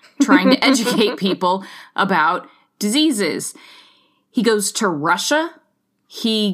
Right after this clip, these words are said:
Speaker 1: gets stopped by Border Patrol in, like, Serbia, but apparently talks his way out of it. He,
Speaker 2: Wow.
Speaker 1: people said that he was incredibly charming. And he's,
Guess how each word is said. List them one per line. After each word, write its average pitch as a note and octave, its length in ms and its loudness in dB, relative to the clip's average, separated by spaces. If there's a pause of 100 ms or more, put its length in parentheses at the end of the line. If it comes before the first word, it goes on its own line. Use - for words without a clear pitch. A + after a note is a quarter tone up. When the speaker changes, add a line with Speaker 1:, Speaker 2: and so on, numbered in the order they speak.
Speaker 1:
gets F#3+ 320 -2
stopped - 800 -2
by F#3+ 300 0 (200)
Border F#3 380 -2
Patrol B3+ 640 -4
in, G3 260 0
like, D3 200 -2
Serbia, B3 1000 -2 (140)
but G#3 100 0
apparently B3 880 -2 (220)
talks - 440 -2
his G#3+ 220 -2
way F3 320 -2
out D#3 200 0
of F#3+ 120 -4
it. C4+ 220 -2 (960)
He, A#3+ 320 -2
Speaker 2:
Wow. A3+ 260 0
Speaker 1:
people C#4 240 0
said A#3 220 0
that - 80 -4
he F#3+ 140 0
was F3 240 -2
incredibly E3+ 720 -2
charming. - 500 -4 (280)
And G3+ 120 2
he's, A3+ 320 2